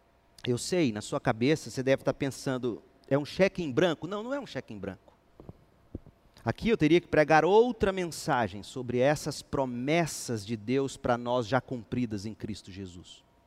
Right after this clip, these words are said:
Todas as coisas que Deus nos dá em Cristo Jesus são todas aquelas coisas de que precisaremos ou precisamos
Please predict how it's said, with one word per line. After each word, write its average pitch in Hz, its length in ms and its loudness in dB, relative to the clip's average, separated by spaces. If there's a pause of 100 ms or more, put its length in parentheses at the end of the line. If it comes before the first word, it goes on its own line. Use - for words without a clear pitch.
(2500)
Todas 226 360 8
as - 200 0
coisas 147 960 2
que - 160 -8
Deus 151 340 0
nos 139 220 -6
dá 151 260 4
em 135 140 -4
Cristo 143 460 -4
Jesus 117 420 -6
são 147 240 -4
todas 190 500 -2
aquelas 156 480 -2
coisas 160 480 -2
de 131 120 -10
que - 160 -12
precisaremos 143 1120 -2
ou 143 100 -4
precisamos 139 1000 -4